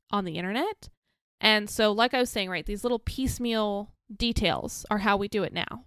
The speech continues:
right? We, like, gather all this information, we find these little tiny inconsistencies,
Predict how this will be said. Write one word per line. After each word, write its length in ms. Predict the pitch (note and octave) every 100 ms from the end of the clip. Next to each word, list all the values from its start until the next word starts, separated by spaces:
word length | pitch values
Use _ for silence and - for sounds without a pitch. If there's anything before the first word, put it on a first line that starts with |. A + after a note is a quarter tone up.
| _
right? 240 | - F#3+ F#3
We, 140 | G3
like, 160 | F3+ F3+ _
gather 320 | A3 A3+ A#3
all 80 | G#3
this 160 | G3+
information, 440 | F#3+ F#3+ F#3+ F#3 F3+
we 100 | F3+
find 260 | - G#3 G3+
these 180 | F#3+
little 340 | A3 C#4+ D4 D4
tiny 240 | C4+ A#3+
inconsistencies, 800 | A3 A3 G3+ G3 G3 F#3+ G3 F#3+